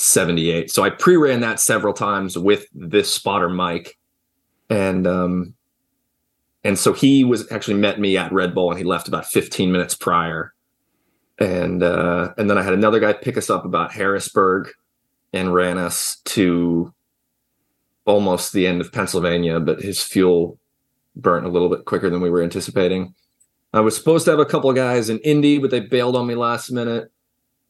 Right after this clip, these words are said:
I was supposed to have a guy in Missouri, bailed on me last minute. Uh, my good friend Jake ran us through most of Arizona, through all the weird truck traffic, and I actually had a difficult time catching up to him. And then I had two guys meet us,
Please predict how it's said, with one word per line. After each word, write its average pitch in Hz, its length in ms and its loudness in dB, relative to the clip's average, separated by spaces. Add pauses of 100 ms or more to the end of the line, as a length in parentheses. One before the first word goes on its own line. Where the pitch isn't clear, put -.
(460)
I 113 40 -4
was 110 100 -4
supposed 127 200 2
to 131 60 0
have 113 80 -2
a 113 40 -4
guy 117 180 2
in 113 80 0
Missouri, 117 520 2
bailed 107 340 0
on 107 100 -2
me 107 80 -4
last 104 340 -4
minute. 104 380 -4 (680)
Uh, 107 400 2
my 110 140 0
good 104 180 2
friend 104 220 -2
Jake 117 400 2
ran 110 320 -2
us - 480 -8 (540)
through 110 240 0
most 104 340 0
of 107 60 0
Arizona, 113 640 0
through 117 180 -6
all 101 80 -2
the 95 60 -2
weird 95 240 -2
truck 123 260 -2
traffic, 117 640 -2
and 98 120 -8
I - 20 -4
actually 95 220 -2
had 85 80 -2
a 85 40 -8
difficult - 300 -2
time 92 420 -2 (100)
catching - 440 -2
up 113 220 -4
to 113 100 2
him. 123 360 0 (1080)
And 107 220 4
then 104 160 2
I 98 100 -2
had 98 280 -6
two 113 240 0
guys 98 520 2
meet 98 300 -2
us, - 600 -4